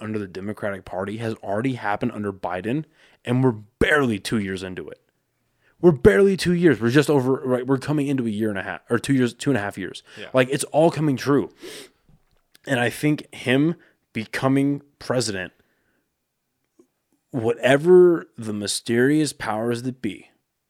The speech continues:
Speaker 1: they were like, "All right, let it, like, let it all burn. Like, for real, just let it all burn.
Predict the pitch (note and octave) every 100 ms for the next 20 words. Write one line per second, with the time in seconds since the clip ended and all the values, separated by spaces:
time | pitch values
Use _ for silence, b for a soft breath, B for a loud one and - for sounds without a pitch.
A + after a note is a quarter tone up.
0 | _ _ _ _ _ _ A#2 A#2 A2 F#2+
1 | E2+ _ G#2+ G2 E2 D#2 - _ _ _
2 | - G#2+ A#2 A2 - G2 F2+ F#2+ G2+ B2+
3 | C#3 B2 A2 G2+ F2+ E2+ - _ _ -
4 | G#2+ - G3 G3+ C#3+ G2 G#2 G#2+ G#2+ C3+
5 | D#3+ F3 F3 - A#2+ G#2+ G#2